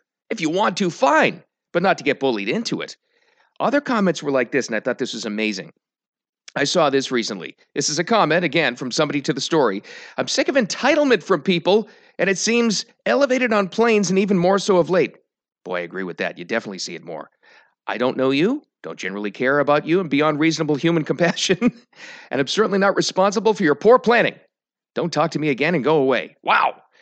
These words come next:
Now, that's one of that. Okay, that's the, that's the response on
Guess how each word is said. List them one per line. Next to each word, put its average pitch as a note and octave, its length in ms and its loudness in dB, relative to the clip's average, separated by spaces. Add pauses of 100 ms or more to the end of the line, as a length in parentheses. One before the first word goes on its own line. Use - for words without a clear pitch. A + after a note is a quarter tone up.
(360)
Now, F2+ 100 -10
that's D3 220 -6
one D3 120 -2
of A#2+ 100 -4
that. - 360 -4
Okay, A2 180 -4
that's E3 220 0
the, G#3+ 300 -4
that's A3+ 180 -2
the B3+ 100 -6
response F#3 480 2
on C#3+ 280 2